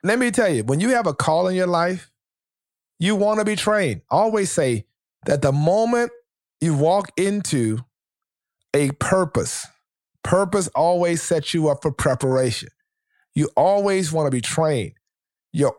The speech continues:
organization, your team, always create opportunities for further training because training assures relevancy. Relevancy matters. Some organizations are no longer relevant because they don't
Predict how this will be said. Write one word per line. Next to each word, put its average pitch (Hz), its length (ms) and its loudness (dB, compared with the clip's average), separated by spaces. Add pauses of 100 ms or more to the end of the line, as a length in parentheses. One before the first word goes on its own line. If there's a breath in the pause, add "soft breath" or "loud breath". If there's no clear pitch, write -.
organization, 175 760 0
your 135 160 0
team, 147 540 0 (100)
always 196 500 0
create 170 460 -2
opportunities 160 840 0
for 110 160 -4 (140)
further 180 280 2
training 156 460 -2
because 131 420 -2
training 190 640 -2 (680 soft breath)
assures 175 880 0 (100)
relevancy. 143 1200 0 (520)
Relevancy 196 880 0
matters. 190 680 0 (500)
Some 202 360 0
organizations 185 720 0
are 160 60 0
no 165 140 0
longer 175 280 0
relevant 175 580 0
because 175 380 -2
they 175 160 0
don't 180 400 0